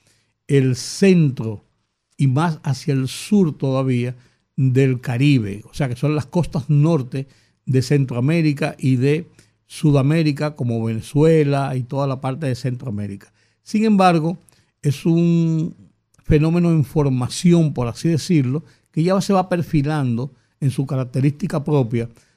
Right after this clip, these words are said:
pero dicen los meteorólogos, incluso el Centro de Huracanes de Miami decía anoche, que si bien es cierto que va,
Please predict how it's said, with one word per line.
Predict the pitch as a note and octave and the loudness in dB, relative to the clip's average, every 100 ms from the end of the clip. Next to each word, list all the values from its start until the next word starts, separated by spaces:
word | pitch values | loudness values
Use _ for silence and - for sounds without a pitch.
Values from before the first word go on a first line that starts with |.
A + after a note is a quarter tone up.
| _ _ | _ _
pero | D3+ D#3+ E3+ D3+ | 6 6 2 -2
dicen | C3+ D3 E3 | -2 0 0
los | D3 | 2
meteorólogos, | C#3+ C3 B2+ D3 D#3+ C#3 - | 2 0 -2 -2 0 -2 -2
incluso | A#2 A2 D3+ D3 B2+ | -4 -2 -2 -2 -2
el | A#2 | -4
Centro | - D3 D3 D#3 | -2 -4 0 -2
de | |
Huracanes | D3+ C#3+ D3 D3+ | -2 -2 -2 0
de | D#3 | 0
Miami | D3+ E3 D#3 C#3+ C#3 C#3+ _ _ _ | 0 0 0 0 -2 -4 _ _ _
decía | - B2 D3 D3 | -8 -4 2 2
anoche, | D3+ C#3+ C3 - F3 _ _ _ _ E3+ C3+ | 4 2 0 -4 -12 _ _ _ _ 4 4
que | D3 | 0
si | C#3 | 2
bien | B2+ D3 | 2 2
es | E3 | -2
cierto | - F3 D3+ C3 | 0 0 0 -6
que | A2 | -6
va, | G#2+ B2 C#3 - | -4 -2 -4 -8